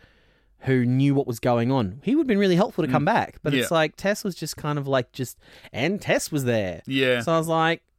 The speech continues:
Speaker 1: uh, having her come back, I felt there was no emotional resonance for us. There was a bit for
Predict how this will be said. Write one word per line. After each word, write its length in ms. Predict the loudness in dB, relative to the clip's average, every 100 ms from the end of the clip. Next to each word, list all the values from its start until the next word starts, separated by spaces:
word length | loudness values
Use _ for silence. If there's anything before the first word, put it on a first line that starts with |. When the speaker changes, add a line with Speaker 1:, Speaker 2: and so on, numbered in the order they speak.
| -20
Speaker 1:
uh, 200 | -14 -8
having 340 | -4 -2 0
her 140 | 0 0
come 220 | -2 0
back, 200 | 0 0
I 40 |
felt 160 | -2 -2
there 60 | -2
was 100 | -2
no 220 | 0 0
emotional 420 | 0 -2 -4 -4
resonance 420 | -2 -2 -4 -6
for 240 | -6 0 2
us. 600 | 2 0 -6 -14 -14 -18 _ _ _ _ _ _ _ -2
There 120 | 0
was 220 | 2 2
a 60 | 0
bit 260 | 0 -4
for 420 | -4 -2 0 0